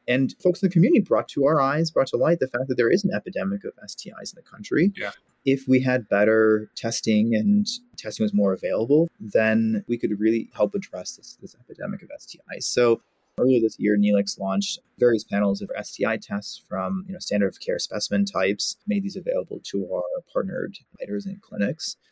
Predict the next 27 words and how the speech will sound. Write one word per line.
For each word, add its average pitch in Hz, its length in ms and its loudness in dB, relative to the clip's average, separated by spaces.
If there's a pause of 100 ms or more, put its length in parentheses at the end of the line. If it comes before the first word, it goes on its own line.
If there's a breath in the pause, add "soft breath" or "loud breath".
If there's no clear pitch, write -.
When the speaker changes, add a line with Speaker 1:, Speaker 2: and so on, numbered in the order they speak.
(280)
Speaker 1:
We 120 120 2
also 135 340 2
have 123 180 -4
a 110 60 2
number 113 300 2
of 101 100 -6
different 95 560 -4 (420)
studies 107 380 0
in 101 140 4
place 104 480 0 (100)
to 110 560 4
validate 104 440 2
at-home 131 440 -2
tests. - 560 -6 (180)
Many 165 360 4
S 151 160 -2
T 135 100 0
I 131 80 6
clinics 131 680 0
have 135 400 0
patients 131 440 -2
collect 113 440 0
samples 110 680 -2
from 104 480 2
private 101 480 -4
areas 101 360 0
themselves. - 640 -6